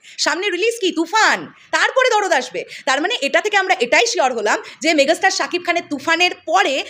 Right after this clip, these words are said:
তার দরদই রিলিজ হতে চলেছে। এবং এই প্রজেক্টটা নিয়ে আমরা সবাই খুব আশাবাদী।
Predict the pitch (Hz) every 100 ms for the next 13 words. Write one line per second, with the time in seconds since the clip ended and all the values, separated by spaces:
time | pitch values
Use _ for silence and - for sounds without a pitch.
0 | - 330 330 262 294 381 403 330 285 254
1 | 226 220 165 156 131 - _ _ _ -
2 | - 269 349 359 254 240 302 349 349 349
3 | - 262 240 294 339 - 247 196 180 156
4 | 135